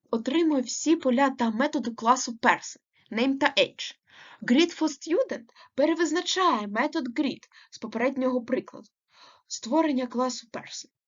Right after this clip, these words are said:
Використовує дані name, age та major об'єкт, виводить повідомлення в консоль.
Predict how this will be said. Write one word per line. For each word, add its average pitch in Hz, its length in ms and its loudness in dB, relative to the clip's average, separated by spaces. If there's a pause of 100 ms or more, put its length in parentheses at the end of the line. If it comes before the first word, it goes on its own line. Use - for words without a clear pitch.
(380)
Використовує 285 720 -2
дані 254 380 2
name, 294 380 2 (120)
age 269 600 0 (140)
та 190 480 -2
major 196 520 -2 (120)
об'єкт, - 500 -10 (460)
виводить 302 420 -2
повідомлення 247 640 0
в - 80 -16
консоль. - 460 -6